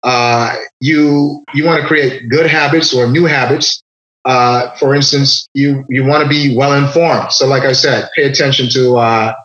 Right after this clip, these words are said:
you know, uh, the news, get a global understanding of what's going on around you, right? So that you can basically have conversations with wealthy people, right? If you approach a wealthy person, uh, on the street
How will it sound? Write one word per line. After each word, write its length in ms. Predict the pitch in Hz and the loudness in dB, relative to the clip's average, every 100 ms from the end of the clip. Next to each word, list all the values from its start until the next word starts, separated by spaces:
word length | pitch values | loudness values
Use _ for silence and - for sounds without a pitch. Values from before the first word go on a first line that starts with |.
| _ _ _ | _ _ _
you 100 | 139 | 0
know, 320 | 123 110 107 | 0 0 0
uh, 260 | 117 110 107 | 0 -2 -2
the 80 | 117 | -2
news, 600 | 127 151 127 104 - - _ - | 0 0 0 0 -4 -6 _ -4
get 100 | 147 | -2
a 60 | |
global 280 | 135 151 151 | 0 2 2
understanding 540 | 139 131 120 147 135 123 | 2 0 0 0 0 0
of 100 | 110 | 0
what's 180 | 120 - | 0 0
going 220 | 123 120 | 0 2
on 180 | 120 113 | 2 0
around 300 | 110 107 104 | 0 -2 -6
you, 160 | 104 - | -10 -4
right? 200 | 131 131 | -2 -2
So 100 | 139 | 0
that 200 | 139 123 | -2 0
you 240 | 151 190 | 0 0
can 560 | - 175 135 127 123 - _ _ - | 0 -2 0 -2 -4 -8 _ _ -4
basically 880 | 151 208 - 180 147 123 113 110 - _ _ _ _ _ - | -2 0 0 0 0 0 0 -4 -12 _ _ _ _ _ -4
have 300 | 190 190 190 | -2 -2 -2
conversations 720 | 185 160 143 185 180 156 131 | 0 0 0 2 2 0 0
with 140 | 131 | 0
wealthy 320 | 127 127 123 113 | 0 0 -2 -2
people, 340 | 110 85 80 _ _ | -4 -6 -16 _ _
right? 220 | 117 156 180 - - _ | -4 -2 -4 -10 -20 _
If 280 | 160 156 - | -2 -2 -2
you 200 | 202 226 | 2 2
approach 320 | - 208 190 | 2 0 2
a 40 | 170 | 2
wealthy 320 | 175 180 160 | 2 0 0
person, 420 | 160 160 156 113 107 - - _ _ _ | 2 2 2 -2 -4 -8 -20 _ _ _
uh, 340 | 131 123 123 151 | -2 0 0 0
on 100 | 147 | 0
the 60 | |
street 380 | 139 196 196 - | 0 2 0 -2